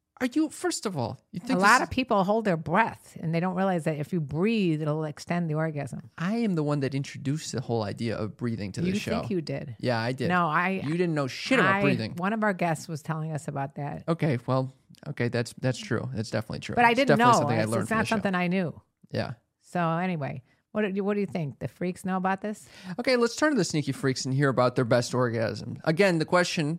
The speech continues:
Speaker 1: is, what was the best orgasm you have ever had? What was the situation leading up to it? And what made it so good? And again, if you'd like to receive these questions of the week,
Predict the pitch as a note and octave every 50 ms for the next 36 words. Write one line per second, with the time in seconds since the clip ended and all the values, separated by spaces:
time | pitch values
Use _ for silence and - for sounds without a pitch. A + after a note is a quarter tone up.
0 | - _ - C#3+ C#3+ B2+ - - C#3 D3+ F#3+ A3 A#3+ B3 - - C#3+ C#3+ D#3+ E3
1 | - - - - D3 C#3+ B2+ C#3 C3+ C#3 C3 C3+ C3+ B2+ B2 B2 A2+ C3 C3 D3
2 | F#3+ G3+ D#3+ C#3 A#2 A#2 A#2 A#2 B2 - _ _ _ _ - B2+ C#3+ C#3+ D3 C3
3 | C3 B2 - B2+ A#2+ - C3 C3 D3+ F3 F3 - F#3 F3+ F3+ E3 D3 C#3+ C3+ C3+
4 | E3 G3 F3+ - - G#3+ G3+ G3 F#3+ - - C3+ C3 A#2+ C3 D3+ - - C#3 B2+
5 | B2 B2 A#2+ - - - C#3 C3+ C3 C3+ A#2 G2 B2+ - - D#3 D#3 D3+ D#3 D3
6 | D3 E3 D3 C#3 C3 C3 B2+ B2+ - _ _ _ _ C3+ B2+ C3 D3+ E3 F#3+ F3
7 | D#3+ - D#3 C#3 C#3 C3+ - D3+ C3+ B2+ C3 B2+ - - C#3+ C3 - - C3 B2+
8 | A#2+ B2+ B2+ B2 C#3+ D#3 F3+ G3 -